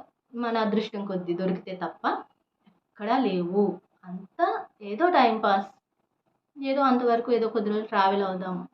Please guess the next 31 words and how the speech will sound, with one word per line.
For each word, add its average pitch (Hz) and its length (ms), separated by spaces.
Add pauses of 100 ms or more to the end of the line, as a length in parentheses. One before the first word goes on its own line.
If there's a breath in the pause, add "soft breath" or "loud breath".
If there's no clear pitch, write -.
ఏదో 202 200 (260)
ఒక 262 120
హ్యాపీనెస్ 208 460
కోసం - 380
అన్నట్టుగానే 214 1000 (220)
ట్రీట్ 269 320
చేస్తున్నారు 202 460
అన్నమాట 180 240
boys 180 340
and 202 160
girls. 180 260 (720)
అందరూ 202 180
ఇలానే 262 380
ఉన్నారు 196 320
almost. 208 580 (960)
By 226 80
chance 269 540
మీకు 226 200
ఒక 220 80 (800)
అన్నీ 247 260
అర్థం 262 380
చేసుకొని 247 340
మిమ్మల్ని 220 280
భరించే 226 400
పర్సన్ 247 360
వస్తే 247 240
మాత్రం 254 360
మీ 294 80
లక్కే 220 340
అది 180 180
ఇంకా. 180 240